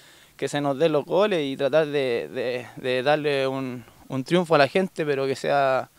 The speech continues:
con varios goles. Así que esperemos que se nos den las cosas y, y darle un, un triunfo bueno a la gente.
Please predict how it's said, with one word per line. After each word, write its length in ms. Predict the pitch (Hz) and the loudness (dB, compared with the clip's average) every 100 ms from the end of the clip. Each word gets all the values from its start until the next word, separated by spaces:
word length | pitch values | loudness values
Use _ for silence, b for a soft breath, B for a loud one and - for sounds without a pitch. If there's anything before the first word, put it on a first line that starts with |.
| b b - | b b -8
con 200 | 139 143 | -2 2
varios 240 | 156 147 | 4 4
goles. 400 | 143 175 143 117 - - | 4 4 4 -2 -6 -16
Así 300 | 139 143 127 | -12 -8 -4
que 280 | 131 127 123 b b b b | -4 -4 -8 b b b b
esperemos 360 | - 180 196 | -2 0 0
que 120 | - 180 | -2 -4
se 100 | 190 | -4
nos 160 | 196 | -2
den 120 | 196 | -2
las 100 | 202 | -2
cosas 340 | - - 214 196 | -4 -4 0 0
y, 40 | |
y 320 | 175 95 - | 0 -4 -2
darle 340 | 165 185 180 175 | -2 0 0 0
un, 300 | 170 170 175 | 0 -6 -8
un 100 | 160 | -6
triunfo 320 | 175 180 175 | -4 -2 0
bueno 220 | 170 175 | 2 2
a 20 | 165 | -2
la 80 | |
gente. 320 | 151 135 - | -4 -8 -10